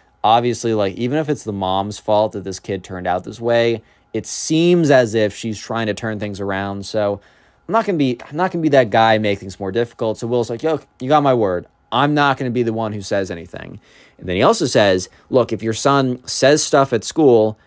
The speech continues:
I'm not gonna stop the rumors. I'm not gonna lie about 'em, but I will specifically," and he was very clear, "I will specifically not mention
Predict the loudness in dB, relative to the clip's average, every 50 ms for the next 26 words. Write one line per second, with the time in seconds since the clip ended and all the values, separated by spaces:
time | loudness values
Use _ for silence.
0 | _ _ _ _ _ _ -4 -4 -2 -2 -2 0 0 -2 -2 -4 _ -8 -6 -6
1 | -6 -8 -8 -6 0 2 2 2 2 0 -2 -2 0 0 0 -2 -2 -4 -4 -6
2 | -6 -6 -6 -6 -6 -6 -6 -6 -2 0 2 4 4 4 4 4 2 2 2 0
3 | -2 -4 -6 -4 -4 -4 -4 -2 -4 -2 -2 -2 -2 -4 -6 -10 -12 -14 -14 -12
4 | -10 -2 0 0 2 2 2 0 0 2 2 2 4 2 2 0 -4 _ _ -14
5 | -14 -14 -8 -2 -2 0 0 -2 -2 -2 -2 0 -2 -2 -4 -4 -4 -4 -4 -4
6 | -6 -8 -10 -10 -2 2 2 2 4 2 0 2 4 6 6 6 6 4 0 -4
7 | _ _ _ _ _ _ _ _ _ _ _ _ -8 -4 -2 0 2 0 0 0
8 | 0 0 0 0 -2 -2 0 0 0 0 -2 -4